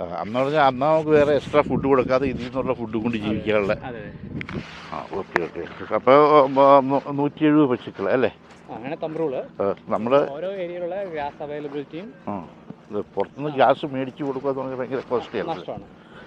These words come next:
Speaker 1: Costly അല്ലേ?
Speaker 2: അതെ, അതെ. ഏ, current കണ്ടീഷനിൽ നമ്മുടെ ഈ ലാൻഡിൽ അത്ര ഒന്നും പറ്റത്തില്ല.
Speaker 1: ഉം.
Speaker 2: ഗ്രാസ് വളരെ കുറവാണ്.
Speaker 1: ഉം.
Speaker 2: land ഇതിനു മുമ്പ് property manage ചെയ്തിട്ടില്ല.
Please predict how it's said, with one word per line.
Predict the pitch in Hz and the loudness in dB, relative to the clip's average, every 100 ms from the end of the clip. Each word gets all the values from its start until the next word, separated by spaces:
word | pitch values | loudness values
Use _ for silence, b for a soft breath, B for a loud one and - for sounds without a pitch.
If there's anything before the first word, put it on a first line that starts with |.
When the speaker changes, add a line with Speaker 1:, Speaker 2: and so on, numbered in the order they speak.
| B B | B B
Speaker 1:
Costly | 135 147 160 143 | 8 8 6 4
അല്ലേ? | 101 101 - | 4 0 -6
Speaker 2:
അതെ, | 147 107 104 - - - - - - - - - - - | -8 -8 -12 -18 -20 -20 -20 -20 -20 -20 -20 -20 -20 -16
അതെ. | 147 | -14
ഏ, | 131 | -10
current | 117 123 165 | -10 -8 -8
കണ്ടീഷനിൽ | 160 170 175 175 | -10 -14 -12 -10
നമ്മുടെ | 156 185 | -8 -8
ഈ | |
ലാൻഡിൽ | 180 165 165 | -8 -8 -8
അത്ര | 160 156 151 | -10 -10 -12
ഒന്നും | 151 | -10
പറ്റത്തില്ല. | 135 - 98 113 - - | -12 -12 -14 -16 -16 -16
Speaker 1:
ഉം. | 92 85 80 | -14 -14 -12
Speaker 2:
ഗ്രാസ് | 127 127 139 | -10 -10 -10
വളരെ | 123 | -12
കുറവാണ്. | 123 120 113 107 - | -12 -12 -14 -14 -12
Speaker 1:
ഉം. | 87 80 135 | -12 -12 -14
Speaker 2:
land | 120 120 | -16 -14
ഇതിനു | 127 127 - - - 123 - - - - - 131 | -16 -16 -20 -20 -20 -20 -18 -20 -20 -20 -18 -16
മുമ്പ് | 123 127 | -14 -14
property | 123 127 120 123 117 | -14 -14 -14 -14 -14
manage | 113 117 | -16 -16
ചെയ്തിട്ടില്ല. | 110 110 107 | -16 -16 -16